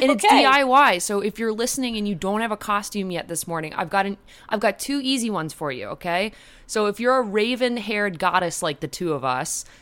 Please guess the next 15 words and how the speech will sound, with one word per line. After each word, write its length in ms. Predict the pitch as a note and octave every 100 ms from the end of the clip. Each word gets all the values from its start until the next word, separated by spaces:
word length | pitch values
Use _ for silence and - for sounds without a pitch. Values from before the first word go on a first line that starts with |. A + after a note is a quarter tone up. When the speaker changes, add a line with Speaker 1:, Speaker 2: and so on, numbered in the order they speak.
| -
Speaker 1:
then 480 | F3 F#3 G#3+ F3 E3
probably 580 | - B3+ C#4+ D#4+ C4 A#3+
a 40 |
really 300 | F3+ G3 G3+
great 240 | F#3 F3+ E3
costume 420 | E3+ D#3+ - F#3+
this 200 | G3 -
year, 240 | A3+ A#3
which 180 | G3 F3+
is 120 | E3+
what 140 | D3+ E3+
I 80 | D#3+
was 200 | D3+ C#3+
on 180 | C#3 C#3
Saturday. 600 | D3 C#3+ F3+ A3 C4